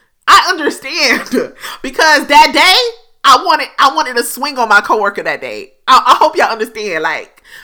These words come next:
the Miami came out in Raquel that day. Like, I wanted to swing on him. But we just have to be, we have, honestly, we have to re-, like, renew our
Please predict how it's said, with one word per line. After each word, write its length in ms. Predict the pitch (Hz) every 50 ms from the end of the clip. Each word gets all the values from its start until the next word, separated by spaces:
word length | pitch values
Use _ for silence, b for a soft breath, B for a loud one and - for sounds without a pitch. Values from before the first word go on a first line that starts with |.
| B -
the 280 | 208 220 220 254 240
Miami 500 | 233 226 233 254 269 302 311 311 320 302
came 300 | 285 - 403 285 277 262 254
out 240 | 247 240 233 -
in 120 | 233 220 214
Raquel 440 | 226 196 214 - - - 214 220 208
that 200 | 196 151 147 190
day. 360 | 190 131 120 101 80 95 - B B B B -
Like, 140 | 185 214
I 100 | 208 240
wanted 280 | 247 254 262 269 247 233
to 80 | 226 226
swing 440 | - - - 254 277 285 285 285
on 160 | 269 247 294 339
him. 380 | 359 247 190 147 120 101 95 B B B B B B
But 420 | 180 277 294 302 285 254 220 - B B B B - 170 220 247 233
we 160 | 294 320 311
just 200 | - 403 - -
have 240 | - - 349 392 -
to 100 | 277 247
be, 300 | 220 262 269 254 226 - - 220
we 120 | 247 247
have, 260 | 247 - 247 240 208 - -
honestly, 340 | 254 254 254 254 - 233 214
we 120 | 220 240
have 180 | 269 220 - -
to 320 | 220 208 196 180 - - _
re-, 380 | - 185 180 196 214 202 151 _
like, 280 | 170 180 170 175 - -
renew 380 | 196 196 175 180 190 220 240
our 240 | - - 185 190 -